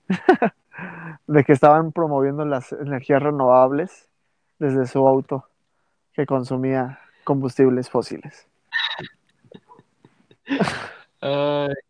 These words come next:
Speaker 2: sí, en
Speaker 1: Que no
Speaker 2: fin,
Speaker 1: lo dudo,
Speaker 2: la
Speaker 1: ¿eh?
Speaker 2: hipoten-
Speaker 1: Mi México mágico.
Speaker 2: Sí, pues,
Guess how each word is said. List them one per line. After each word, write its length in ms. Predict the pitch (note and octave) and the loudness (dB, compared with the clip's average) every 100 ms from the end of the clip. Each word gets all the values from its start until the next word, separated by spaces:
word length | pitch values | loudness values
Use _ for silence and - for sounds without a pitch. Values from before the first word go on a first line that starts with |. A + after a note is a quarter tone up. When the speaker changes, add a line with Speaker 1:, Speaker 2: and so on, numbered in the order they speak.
| _ _ - | _ _ -20
Speaker 2:
sí, 260 | - C3 B2 | -8 -6 -2
en 100 | C3 | 2
Speaker 1:
Que 80 | D3+ | 6
no 100 | D#3 | 8
Speaker 2:
fin, 80 | F3+ | 8
Speaker 1:
lo 80 | |
dudo, 240 | E3+ F3 C#3 | 6 4 4
Speaker 2:
la 100 | C3+ | 4
Speaker 1:
¿eh? 100 | G3 | 2
Speaker 2:
hipoten- 240 | A#2 B2 | 0 -2
Speaker 1:
Mi 60 | C#3+ | -2
México 400 | D3 C#3+ E3 C#3+ | -2 -6 -8 -4
mágico. 460 | C#3+ D3 F3+ C#3+ - _ _ _ _ _ _ _ _ _ _ _ _ _ _ _ _ _ - - - - | -2 -4 -10 -12 -12 _ _ _ _ _ _ _ _ _ _ _ _ _ _ _ _ _ -10 -10 -10 2
Speaker 2:
Sí, 480 | E3+ F3+ E3+ C3+ B2+ | 6 8 8 4 4
pues, 260 | C#3+ C3+ | 4 4